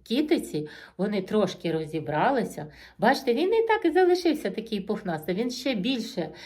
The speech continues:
такий став пухнастий, такий дуже приємний.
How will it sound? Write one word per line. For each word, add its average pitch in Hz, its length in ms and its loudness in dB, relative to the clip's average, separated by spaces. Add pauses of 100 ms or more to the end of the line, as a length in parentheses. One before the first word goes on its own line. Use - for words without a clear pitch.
(420)
такий 185 340 -4
став 175 380 2
пухнастий, 202 800 -2
такий 165 320 -8
дуже 175 300 -2
приємний. 151 640 -4